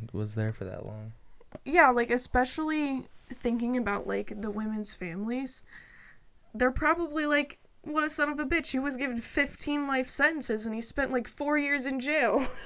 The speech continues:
Speaker 2: <laughs>
Speaker 1: Yeah, for real.
Speaker 2: Like, what?
Speaker 1: Man.
Speaker 2: He was just done with it.
Speaker 1: Yeah.
Speaker 2: What a bastard.
Speaker 1: What a bastard. Um,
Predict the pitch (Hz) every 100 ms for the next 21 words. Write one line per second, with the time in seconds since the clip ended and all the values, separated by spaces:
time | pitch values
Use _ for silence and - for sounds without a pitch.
0 | - 440 - - - 107 104 104 - 104
1 | 104 311 359 311 262 269 294 370 - -
2 | 381 - - - - - - _ - -
3 | - 98 95 98 107 254 339 403 269 247
4 | 208 220 285 320 202 196 - - 262 -
5 | - 98 98 98 107 - - - - _
6 | - - - - - - - - - -
7 | - - - - - - 247 294 202 190
8 | 214 - - 214 214 - - - - -
9 | - - 107 107 - - 117 113 - -
10 | - - - - - - - - - -
11 | - - 120 120 117 117